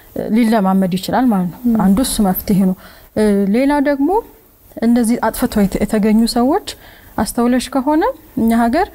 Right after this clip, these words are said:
Speaker 1: ይታሰራሉ፣
Speaker 2: ም።
Speaker 1: እስር ቤት ይገቡና ከዛ ምንድን ነው የሚሆነው? እ፣ የሆነ ቤት ይቆያሉ፣ እስር ቤት ይቆያሉ ተዘግቶባቸው። ከዛ ሰርቭ አድርገው ወይም ደግሞ ያን የተወሰነባቸውን ጊዜ ታስረው ይወጣሉ።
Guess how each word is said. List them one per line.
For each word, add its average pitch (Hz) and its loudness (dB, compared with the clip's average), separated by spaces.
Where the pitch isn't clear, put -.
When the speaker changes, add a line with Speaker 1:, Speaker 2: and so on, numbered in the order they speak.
Speaker 1:
ይታሰራሉ፣ 233 0
Speaker 2:
ም። 247 2
Speaker 1:
እስር 202 0
ቤት 208 0
ይገቡና 208 0
ከዛ 269 0
ምንድን 262 2
ነው 220 0
የሚሆነው? 220 0
እ፣ 202 0
የሆነ 226 2
ቤት 214 0
ይቆያሉ፣ 214 0
እስር 220 -2
ቤት 208 0
ይቆያሉ 202 0
ተዘግቶባቸው። 208 -2
ከዛ 254 0
ሰርቭ 254 -2
አድርገው 233 0
ወይም 214 2
ደግሞ 214 0
ያን 196 2
የተወሰነባቸውን 208 0
ጊዜ 208 2
ታስረው 262 -2
ይወጣሉ። 180 -2